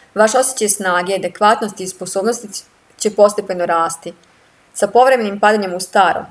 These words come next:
naravno, ali ako od svakog tog padanja napravite stepenice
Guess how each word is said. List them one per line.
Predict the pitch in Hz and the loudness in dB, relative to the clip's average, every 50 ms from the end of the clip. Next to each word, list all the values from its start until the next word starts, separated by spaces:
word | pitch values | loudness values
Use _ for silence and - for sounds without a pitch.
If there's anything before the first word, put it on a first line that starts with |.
| - | -6
naravno, | - 180 180 175 175 180 175 170 165 - _ - - _ _ | -2 0 2 2 2 0 -2 -4 -6 -12 _ -20 -20 _ _
ali | - 190 190 | -2 2 2
ako | 190 190 190 190 - - 208 - - - _ _ _ _ _ _ | 2 2 2 0 -2 -2 -2 -2 -2 -6 _ _ _ _ _ _
od | - 202 202 | -8 -4 2
svakog | - 226 262 269 277 233 - | 4 4 4 4 0 -6 -2
tog | - 254 254 254 - | 0 0 0 2 2
padanja | - 233 233 233 214 190 | 2 2 2 2 0 -2
napravite | 175 180 185 180 - 226 226 220 220 | -2 -2 -2 0 0 0 0 -2 -4
stepenice | 208 - - 220 226 226 - 214 190 214 - - - | -4 0 2 2 4 2 0 -4 -8 -10 -12 -16 -18